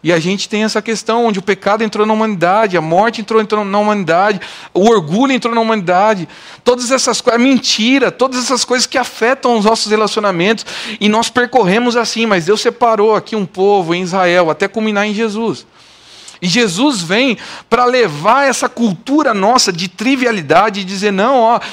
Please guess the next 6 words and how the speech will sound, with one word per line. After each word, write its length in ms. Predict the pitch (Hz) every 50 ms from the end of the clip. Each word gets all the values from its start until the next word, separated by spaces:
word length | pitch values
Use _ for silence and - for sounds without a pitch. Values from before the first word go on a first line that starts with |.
| - - - -
um 120 | 202 208
reino 420 | 185 180 226 262 277 277 277 269 277 - _ _ _
é 60 | - 240
chegado 480 | - - 285 247 185 190 214 262 269
a 40 | 269
vocês. 640 | 269 294 262 - - 233 240 247 226 160 127 -